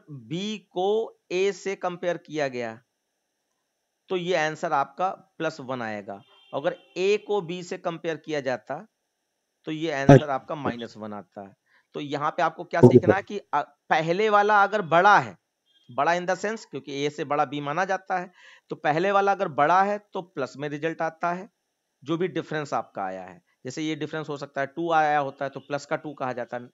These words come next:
Speaker 1: थर्टीन आया होता है तो प्लस का थर्टीन कहा जाता है, क्योंकि पहले वाला बड़ा है। और इस, इस वाले केस में यहाँ पर पहले वाला छोटा है दूसरे वाले से,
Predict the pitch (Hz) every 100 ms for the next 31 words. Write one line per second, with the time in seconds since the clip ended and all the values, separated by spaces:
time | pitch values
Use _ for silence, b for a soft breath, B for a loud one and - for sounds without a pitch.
0 | _ B B B B _ - - 139 139
1 | 185 170 160 151 147 - 143 151 147 151
2 | 143 131 127 117 113 110 - 107 135 175
3 | 175 117 120 123 143 208 180 156 95 -
4 | _ b b b b 143 - - 151 180
5 | - 185 180 185 185 185 185 180 185 220
6 | - _ _ _ 127 120 139 160 - 131
7 | 131 139 143 185 - - 180 214 196 143
8 | 135 120 98 92 90